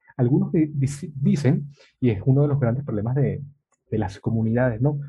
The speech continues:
Lo tan cerrada que es una comunidad, o suele ser cerrada una comunidad, que no puede ser, él no se lo merecía, se merecía,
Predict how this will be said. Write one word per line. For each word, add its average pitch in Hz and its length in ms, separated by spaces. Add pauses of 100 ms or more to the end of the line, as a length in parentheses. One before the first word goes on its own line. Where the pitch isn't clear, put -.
(220)
Lo 123 260
tan 123 260
cerrada 151 680
que - 100
es 151 60
una 170 140
comunidad, 139 400
o 135 80
suele 175 260
ser 160 160
cerrada 143 400
una 160 140
comunidad, 143 380 (460)
que 180 80
no 196 160
puede 185 240
ser, 214 360
él 190 100
no 202 60
se 214 120
lo 196 80
merecía, 165 380
se 196 80
merecía, 185 440